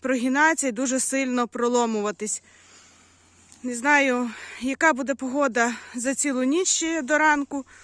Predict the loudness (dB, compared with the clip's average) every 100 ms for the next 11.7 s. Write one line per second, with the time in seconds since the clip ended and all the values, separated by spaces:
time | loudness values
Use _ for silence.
0 | -20 -20 -20 -20 -12 -4 -2 -2 0 2
1 | 2 0 2 2 0 -2 -2 0 0 -4
2 | -4 -2 -2 -2 0 -2 -2 -4 -2 0
3 | -2 -2 -4 2 4 4 2 -2 -2 -2
4 | 0 0 0 -2 -2 0 -2 -4 -4 -2
5 | -2 0 0 -2 -2 -6 -6 -12 -14 -14
6 | -12 -12 -14 -16 -16 -16 -16 -16 -16 -10
7 | -6 -4 -4 -2 -2 -2 -2 0 2 2
8 | 2 -2 -4 -6 -6 -12 -16 -2 2 4
9 | 2 0 0 0 -2 2 0 0 -8 -20
10 | -20 _ _ _ _ -20 _ _ _ _
11 | -18 -18 -20 _ 0 2